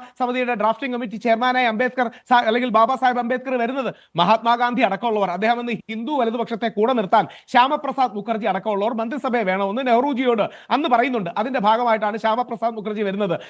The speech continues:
ദളിത് സമൂഹത്തിന്റെ വലിയ നേതാവായ നമ്മുടെ എല്ലാം നേതാവായ ബാബാ സാഹേബ് അംബേദ്കർ വരുന്നത്. ഈ സാമുദായിക ബാലൻസിങ്ങിനെ സത്യസന്ധമായി കാണാതെ കണ്ണടച്ചിരുട്ടാക്കി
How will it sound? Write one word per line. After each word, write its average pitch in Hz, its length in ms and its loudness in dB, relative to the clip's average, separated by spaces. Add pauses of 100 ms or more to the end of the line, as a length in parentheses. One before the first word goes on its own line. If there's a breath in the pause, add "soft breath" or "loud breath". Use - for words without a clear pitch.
(100)
ദളിത് 233 260 4
സമൂഹത്തിന്റെ 247 500 0
വലിയ 226 360 0
നേതാവായ 220 440 4
നമ്മുടെ 240 320 -2
എല്ലാം 262 340 0
നേതാവായ 220 460 0
ബാബാ 214 300 0
സാഹേബ് 240 300 -4
അംബേദ്കർ 220 380 -8
വരുന്നത്. 208 360 -8 (260 loud breath)
ഈ 285 100 6
സാമുദായിക 269 680 4
ബാലൻസിങ്ങിനെ 240 840 0 (200 loud breath)
സത്യസന്ധമായി 269 760 2
കാണാതെ 240 340 0
കണ്ണടച്ചിരുട്ടാക്കി 254 1160 0